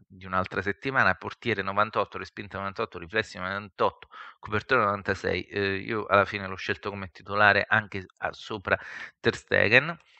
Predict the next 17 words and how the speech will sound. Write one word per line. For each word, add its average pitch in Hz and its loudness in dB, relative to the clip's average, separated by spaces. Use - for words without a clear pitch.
Skriniar 131 6
arriva 101 4
a - 4
novanta, 123 8
abilità 107 4
offensiva 101 -6
arriva 90 0
a 87 2
novantasette, 98 4
Brozovic 127 4
aumenta 107 -6
un 107 -8
po' 107 2
dappertutto, 113 -2
arriva 95 -2
a 92 -6
ottantanove, 101 0